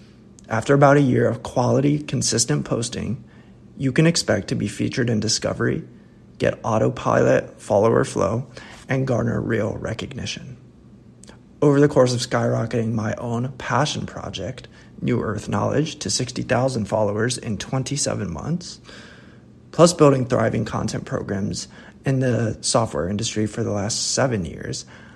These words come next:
I've discovered a few big ways to create content so good that it not only gets attention and goes viral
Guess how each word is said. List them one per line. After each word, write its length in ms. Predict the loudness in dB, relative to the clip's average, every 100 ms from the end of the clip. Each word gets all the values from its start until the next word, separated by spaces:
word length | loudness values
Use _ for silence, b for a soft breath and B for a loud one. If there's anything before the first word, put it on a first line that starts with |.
| B B -20 -20 -10
I've 140 | -4 -2
discovered 420 | 2 4 4 4
a 60 | 0
few 280 | 0 0
big 240 | 4 4 4
ways 260 | 0 0 -2
to 140 | -4
create 300 | -2 -4 -4
content 480 | -6 -8 -6 -6 -4
so 300 | 0 2 2
good 440 | 2 0 0 -6 B B B B B B
that 160 | 0 2
it 100 | 2
not 220 | 0 2
only 180 | 4 4
gets 240 | 2 0
attention 540 | -4 -4 -2 -2 -2 -4
and 80 | -2
goes 220 | -2 -4
viral 540 | -4 -4 -4 -6 -10